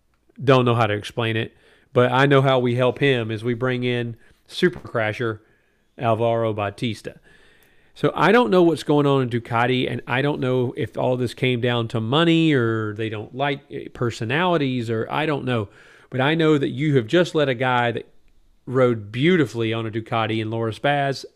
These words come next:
in two weekends and got three podiums leave. You let Scott Redding leave.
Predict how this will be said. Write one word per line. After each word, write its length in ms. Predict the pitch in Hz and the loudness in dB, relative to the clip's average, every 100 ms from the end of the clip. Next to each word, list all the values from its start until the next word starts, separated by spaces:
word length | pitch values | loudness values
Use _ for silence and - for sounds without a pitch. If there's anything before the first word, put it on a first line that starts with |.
| _ | _
in 160 | - 117 | -10 -10
two 200 | - 240 | -2 0
weekends 600 | 208 180 - 135 127 - - - | 2 0 0 0 -2 -8 -18 -6
and 160 | 135 | -2
got 220 | 131 131 - | 0 -2 0
three 200 | 135 123 | -2 0
podiums 680 | 131 120 110 104 104 107 _ _ _ _ _ _ _ _ _ _ - | 0 0 0 -6 -10 -16 _ _ _ _ _ _ _ _ _ _ -2
leave. 520 | 143 131 113 147 - _ _ - | 2 4 2 -4 -10 _ _ -2
You 120 | 147 | 2
let 220 | 143 139 | 4 2
Scott 420 | - - 127 123 | -2 -2 0 0
Redding 380 | 117 160 208 131 | 2 2 2 0
leave. 460 | 110 104 113 143 | -4 -6 -6 -10